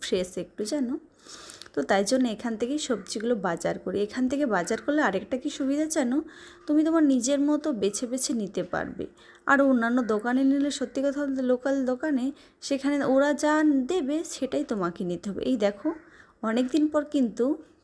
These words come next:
কুল পেলাম, নারকেলের কুল। দেশে তো নারকেলের কুল প্রচুর খেয়েছি, কিন্তু এখানে পাই না সেরকমভাবে, জানো, তো আজ দেখতে পেলাম, তাই নারকেলের কুল কিন্তু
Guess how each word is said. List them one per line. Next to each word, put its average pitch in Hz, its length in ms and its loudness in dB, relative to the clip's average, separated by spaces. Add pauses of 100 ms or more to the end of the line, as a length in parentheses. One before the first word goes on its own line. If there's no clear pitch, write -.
কুল 214 260 4
পেলাম, 180 460 -2
নারকেলের 202 520 0
কুল। 170 180 -2
দেশে 190 340 0
তো 339 140 0
নারকেলের 247 480 0
কুল 294 120 0
প্রচুর 240 480 -2
খেয়েছি, - 380 0
কিন্তু 277 260 0
এখানে 269 340 0
পাই 208 280 0
না 185 140 -2
সেরকমভাবে, 196 560 -4
জানো, 254 260 -2 (540)
তো 339 80 4
আজ 320 240 6
দেখতে 208 320 2
পেলাম, 185 360 -2
তাই 294 180 0
নারকেলের 220 480 0
কুল 269 180 -2
কিন্তু 285 440 0